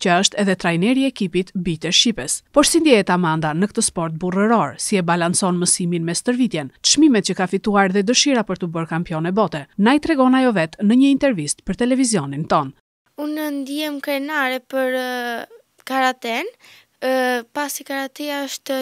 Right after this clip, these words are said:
Speaker 2: një sport, ë, burrëror, gjithashtu edhe spektakolar.
Speaker 1: Në çfarë moshe e ke filluar?
Speaker 2: Unë karaten e kam filluar në moshën katër vjeçe.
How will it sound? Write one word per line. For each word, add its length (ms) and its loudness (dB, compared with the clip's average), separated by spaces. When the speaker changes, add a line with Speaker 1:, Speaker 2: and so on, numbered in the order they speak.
Speaker 2:
një 120 -6
sport, 440 -6
ë, 160 -4
burrëror, 560 -6
gjithashtu 480 -10
edhe 160 -8
spektakolar. 800 -12
Speaker 1:
Në 160 -6
çfarë 260 4
moshe 360 2
e 60 -8
ke 120 -6
filluar? 460 -10
Speaker 2:
Unë 160 -8
karaten 400 -4
e 60 -12
kam 120 -10
filluar 400 -8
në 160 -8
moshën 320 -10
katër 300 -10
vjeçe. 520 -10